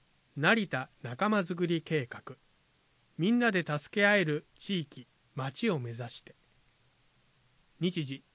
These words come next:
二月十五日木曜、午前十時から正午。場所、阿佐ヶ谷中学校、阿佐ヶ谷南一の十七の三。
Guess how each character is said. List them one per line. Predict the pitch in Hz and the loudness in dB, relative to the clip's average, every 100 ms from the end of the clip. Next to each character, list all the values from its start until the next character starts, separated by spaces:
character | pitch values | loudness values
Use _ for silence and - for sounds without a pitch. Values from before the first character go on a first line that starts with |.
| _ - | _ -6
二 | 147 | -2
月 | 226 226 202 | 0 0 -2
十 | 147 214 | 0 0
五 | 214 | 0
日 | 196 165 135 | 0 -2 -6
木 | 123 117 156 | -8 -4 -2
曜、 | 143 120 113 _ - | 0 -4 -10 _ -2
午 | 214 | 0
前 | 214 175 156 | 2 0 0
十 | 180 185 | -2 -2
時 | 151 | -2
か | 160 | -4
ら | 127 | -4
正 | - 151 123 | -4 -6 -6
午。 | 107 - _ _ _ _ _ - | -10 -20 _ _ _ _ _ -6
場 | 135 | -4
所、 | - 160 _ _ _ - | -4 -6 _ _ _ -12
阿 | |
佐 | 139 220 | -2 0
ヶ | 226 | 2
谷 | 208 170 | 2 0
中 | - 165 | 0 0
学 | 156 143 - | 0 -2 -6
校、 | 127 107 110 _ _ _ _ _ - | -14 -14 -16 _ _ _ _ _ -8
阿 | 143 | -2
佐 | 220 214 | 0 2
ヶ | 156 | 2
谷 | 127 | 0
南 | 127 135 135 127 _ _ | -6 -4 -4 -6 _ _
一 | 151 147 247 | -6 -2 0
の | 160 | 0
十 | 127 151 | -2 -4
七 | 170 160 131 | -2 -2 -4
の | 110 101 | -10 -16
三。 | - 120 | -14 -14